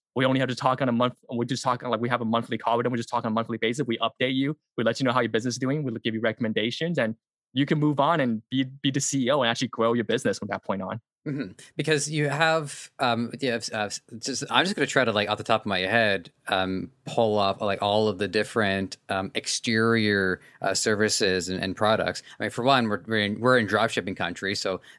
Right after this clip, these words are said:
Speaker 2: the, the, the essence of the business is outsourced. Um, the C P As, obviously, uh, such as yourself,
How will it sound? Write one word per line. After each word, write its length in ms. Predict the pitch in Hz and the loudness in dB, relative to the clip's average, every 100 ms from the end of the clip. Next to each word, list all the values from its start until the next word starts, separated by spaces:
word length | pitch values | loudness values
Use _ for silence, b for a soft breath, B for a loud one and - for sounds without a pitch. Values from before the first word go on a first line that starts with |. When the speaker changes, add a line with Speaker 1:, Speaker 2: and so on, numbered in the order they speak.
| B | B
Speaker 2:
the, 480 | - 151 127 127 120 | -12 -4 2 4 6
the, 240 | 123 123 | 4 4
the 160 | 123 120 | 2 2
essence 360 | 123 - 110 | 2 2 0
of 80 | 98 | 0
the 80 | 101 | 0
business 560 | 113 143 127 101 98 - | 4 4 4 2 2 0
is 320 | 95 90 - | -2 -2 -4
outsourced. 580 | 85 90 - 87 117 - B B - | -4 -4 -2 -2 -2 -4 B B -2
Um, 260 | 92 92 | 0 0
the 140 | 92 - | -2 -2
C 180 | 113 | 0
P 180 | 95 98 | 0 2
As, 220 | 98 127 123 | 4 4 4
obviously, 540 | 98 98 107 101 101 - | 2 0 0 0 0 -2
uh, 140 | 92 | -2
such 180 | 104 - | -2 -4
as 80 | 87 | -4
yourself, 460 | 85 - 175 - | -2 2 2 0